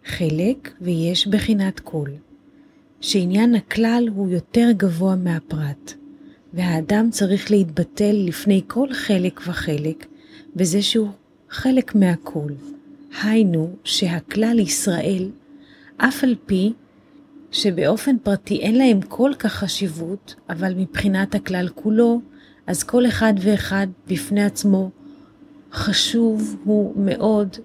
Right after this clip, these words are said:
מצד הכלל כולו. כותב הרב גוטליב בהערה תמ"ו, רצה לומר, כל אחד ואחד בפני עצמו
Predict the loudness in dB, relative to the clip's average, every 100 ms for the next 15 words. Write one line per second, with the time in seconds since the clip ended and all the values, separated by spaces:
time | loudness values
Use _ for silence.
0 | -8 -6 -4 -2 -2 -2 -2 -4 -4 -8
1 | -8 -6 -6 -10 -18 -20 -20 -20 -20 -20
2 | -20 -20 -20 -20 -4 -2 0 2 2 2
3 | 0 0 2 0 0 -2 -2 -12 -4 -2
4 | 0 0 -2 -4 -6 -6 -6 -4 -4 -4
5 | -4 -6 -8 -10 -20 -20 -20 -20 -20 -20
6 | -14 -8 -6 2 4 4 4 2 -2 -6
7 | -12 -20 -20 -20 -20 -4 2 4 4 4
8 | 4 4 2 2 0 0 0 -2 -2 -2
9 | -4 -2 0 0